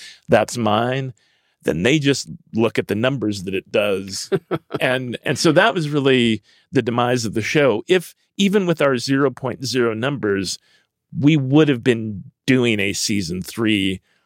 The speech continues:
Speaker 1: had the regime not changed there.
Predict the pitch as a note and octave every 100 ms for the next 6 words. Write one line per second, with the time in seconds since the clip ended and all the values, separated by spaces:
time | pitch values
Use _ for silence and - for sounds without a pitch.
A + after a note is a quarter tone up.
0 | _ - A#2 G2 F#2+ F#2+ F#2 A2 F#2+ F#2+
1 | D#2+ E2 - F2+ D#2+ - - D#2 D2 D2+
2 | - C#2+ D#2 - A2+